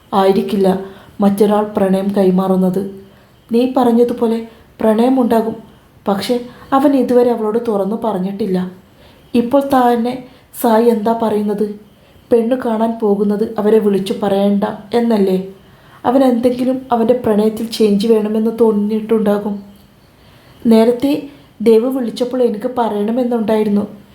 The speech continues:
പിന്നെ സായി ചേട്ടൻ പറഞ്ഞതുകൊണ്ടാണ്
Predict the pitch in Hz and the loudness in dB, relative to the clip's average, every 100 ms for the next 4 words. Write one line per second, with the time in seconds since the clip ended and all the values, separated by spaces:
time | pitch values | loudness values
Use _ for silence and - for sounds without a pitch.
0 | - _ 240 208 233 254 - - - 254 | -20 _ 0 2 2 0 -8 -16 -4 0
1 | 202 202 240 240 262 262 214 208 226 254 | 2 2 0 0 -2 0 0 0 -2 -2
2 | 247 220 226 214 | -4 -2 -2 -2